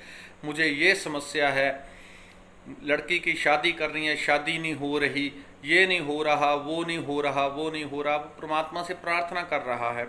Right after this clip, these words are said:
पूरा मन लगा के, फिर भी उसकी सुनी नहीं जाती, ऐसा नहीं है।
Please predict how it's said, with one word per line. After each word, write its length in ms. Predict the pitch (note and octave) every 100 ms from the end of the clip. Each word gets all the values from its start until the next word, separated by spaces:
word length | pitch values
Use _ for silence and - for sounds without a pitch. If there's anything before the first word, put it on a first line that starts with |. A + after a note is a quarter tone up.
| -
पूरा 260 | G3+ A3
मन 220 | F#3+ C3+ A#2
लगा 240 | G#2 E2+
के, 160 | - - - - - - - - - - - - - - - -
फिर 160 | E3 E3
भी 140 | F#3
उसकी 240 | E3+ F3+
सुनी 280 | E3 D#3 D3+
नहीं 120 | D3+ D3
जाती, 340 | C#3 C#3+ C#3+ -
ऐसा 260 | E3 E3+ D#3+
नहीं 220 | B2+ A2+
है। 200 | A2